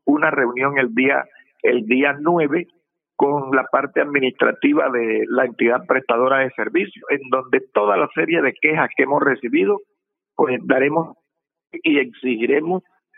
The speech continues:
pues, la solu-, las mejores soluciones, pues, cuáles son los tipos de contrataciones que tenemos, que muchas veces nosotros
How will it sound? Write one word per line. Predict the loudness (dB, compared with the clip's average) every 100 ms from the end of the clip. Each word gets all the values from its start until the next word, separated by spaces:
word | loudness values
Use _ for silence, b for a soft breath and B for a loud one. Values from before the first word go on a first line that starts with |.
| _ _
pues, | 0 2
la | 2 0
solu-, | -4 -6 -4
las | -2 -2
mejores | -4 -2 0 0
soluciones, | -2 -4 -6 -10 _
pues, | 0 0
cuáles | 0 0 2 0 -2
son | 0 0
los | 0
tipos | -2 0 0
de | 0
contrataciones | -2 0 0 0 0 0 -2 0
que | -2
tenemos, | 0 0 0 0
que | 0
muchas | -2 0 0 0
veces | -2 -4
nosotros | -6 -2 -2 0 0 0